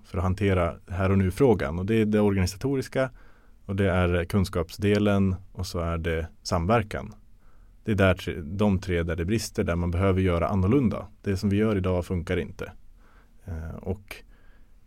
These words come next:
eh, organisationsfrågan, ja, det menar jag på som sagt att det blir sällan ärenden hos socialtjänsten. Eh, man har inte möjligheten att jobba då lösningsfokuserat med, med ett, ett problem. Utan man sitter fast i sin organisationsstruktur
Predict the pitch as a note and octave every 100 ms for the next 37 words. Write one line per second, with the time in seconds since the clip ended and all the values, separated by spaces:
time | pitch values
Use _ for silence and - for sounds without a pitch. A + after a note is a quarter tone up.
0 | - G2+ F2 E2+ E2 F2 G#2 G2 G2+ G#2+
1 | G#2 A2 F#2+ - - D3+ D3+ C3+ B2 A2+
2 | A#2+ B2 G#2 F2+ E2+ E2+ - F2 E2 -
3 | E2 E2+ E2 E2 E2 F2+ D#2+ F#2 A2 F#2+
4 | D2+ A1+ F2+ - - - - G2 - E2+
5 | F2 E2 - G#2+ G#2+ - - - - -
6 | - - - - - F2 D#2+ D#2 D#2 F2+
7 | F#2 F#2+ F#2 F2 E2+ - - - - -
8 | - G#2 F2+ F2 F2+ F#2 E2+ G2 E2 F#2
9 | A2+ F2 D#2+ E2+ E2 F2 - E2 F2 -
10 | A#2 F#2 E2 F2+ E2 D#2 F2+ E2 D#2 -
11 | - G2+ - - G2+ D#3 D2+ D2+ - -
12 | - - - - - - - - G2 F#2+
13 | G2 F#2+ G2+ F#2+ G2+ F#2 - F2 F2 E2+
14 | E2+ F2 F2 E2 F2 F#2 - - E2+ -
15 | A2+ F#2+